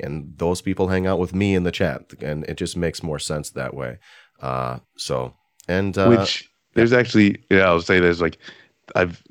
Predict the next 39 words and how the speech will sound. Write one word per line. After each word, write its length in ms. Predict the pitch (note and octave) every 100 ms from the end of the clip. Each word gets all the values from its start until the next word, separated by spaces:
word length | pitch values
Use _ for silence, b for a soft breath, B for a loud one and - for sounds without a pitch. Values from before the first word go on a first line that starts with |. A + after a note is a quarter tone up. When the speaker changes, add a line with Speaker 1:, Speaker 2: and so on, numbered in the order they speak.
| _ - - -
Speaker 2:
I 80 | G2
should 160 | -
have 80 | G2+
said, 140 | F#2 F2
this 140 | F#2 G2+
is 60 |
my 120 | G2 F#2
guilty 280 | G#2 G2
pleasure. 440 | G2 G#2 G#2 A2+ A2 b b b _
There's 240 | A2 C3+
a 60 | C3+
streamer 720 | - - - A2 B2 B2+ C3+ C3
that 120 | A2+
I 80 | A2
watch 480 | G#2 G#2+ B2 C3+ -
that 180 | G2+ G2+
does, 280 | G2 G2+ G2
like, 280 | F#2+ F2+ -
the 540 | F#2 F2 F2 - - -
commentary 760 | G2 G#2 G#2 - G#2 G#2 G2+
on 280 | - F#2+ A2
the 80 | A#2
debate, 420 | G2+ A2+ C3 E3 - b b b b -
but 100 | B2
Speaker 1:
Yeah. 40 |
Speaker 2:
I 60 | A2
like, 340 | G#2 A#2 C3+
like, 180 | G#2+ A2
I 80 | G#2+
li-, 180 | G#2+ A#2
and 100 | A#2+
I 80 | A2+
like 380 | G#2+ A#2+ B2+ -
watching 520 | A#2 D3+ - A2 G#2
that 220 | G2 F#2+
person 500 | - G2 F#2+ G2 F#2
talk 360 | - - C3 C3
about 320 | F#2+ F2 -
'em, 220 | - -